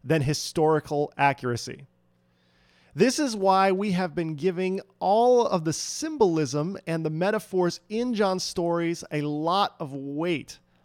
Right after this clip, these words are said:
a lot of priority, because we don't think that John is just recording details and facts. Rather, he is hiding symbolism within his stories that is valuable to understanding who Jesus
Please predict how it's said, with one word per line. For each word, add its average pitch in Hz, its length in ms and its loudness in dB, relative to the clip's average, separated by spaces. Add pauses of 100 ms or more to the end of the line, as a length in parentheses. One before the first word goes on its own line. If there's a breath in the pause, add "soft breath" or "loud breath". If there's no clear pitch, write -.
a 147 80 -4
lot 180 220 4
of - 120 2
priority, 175 720 2 (460 soft breath)
because 175 280 4
we 233 100 0
don't 277 180 6
think 226 140 -2
that 180 100 -4
John 180 300 2
is 175 140 2
just 165 260 -2
recording 180 720 0
details 165 480 -2
and 127 120 -4
facts. 185 480 -2
Rather, 180 380 0
he 143 160 -4
is 151 120 -4
hiding 190 460 -4
symbolism 170 760 -4
within 156 580 -4 (280 soft breath)
his 143 180 -4
stories 135 560 -4
that 123 100 -4
is 107 120 -6
valuable 160 600 0
to - 220 -8
understanding 135 800 -6 (340 soft breath)
who 151 300 -2
Jesus 120 560 -4